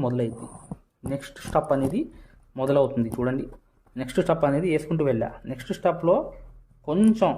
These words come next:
ఒక రౌండ్ వేస్తే చాలు, అయిపోయింది, పని అయిపోయినట్టే. ఒక రౌండ్, ఒక రౌండ్ వేసాం కదా, నెక్స్ట్ రౌండ్ ఇది. సెకండ్ రౌండ్ అనేది తిప్పుకుంటూ వెళ్తున్నా చూడండి జాగ్రత్తగా.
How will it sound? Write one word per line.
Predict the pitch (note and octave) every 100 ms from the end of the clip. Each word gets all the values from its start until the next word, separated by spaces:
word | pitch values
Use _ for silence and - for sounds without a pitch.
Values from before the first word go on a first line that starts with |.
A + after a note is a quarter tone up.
| - -
ఒక | C3 D3+
రౌండ్ | D3+ A3+
వేస్తే | G#3+ G3+ D#3+
చాలు, | C#3+ C3
అయిపోయింది, | C3 C#3 B2 A#2+ - C3
పని | D3
అయిపోయినట్టే. | C#3+ B2+ A#2 - - _ _ _ _ _ _ _ _ _
ఒక | - C3 B2+
రౌండ్, | C#3 A#2+ - - _ _
ఒక | - D3
రౌండ్ | F#3+ G3+
వేసాం | G3 G3+
కదా, | G3+ C#4+ - C3
నెక్స్ట్ | D3 - F3+
రౌండ్ | C#3 A#2+
ఇది. | A#2 B2 _ _ _ _ _ -
సెకండ్ | D#3 G3 F3
రౌండ్ | D#3+ D3+
అనేది | D3+ -
తిప్పుకుంటూ | - D#3+ C#3+
వెళ్తున్నా | A#2 A#2 A#2 - - _ - - -
చూడండి | - C#3 B2 B2
జాగ్రత్తగా. | B2 A#2+ A2+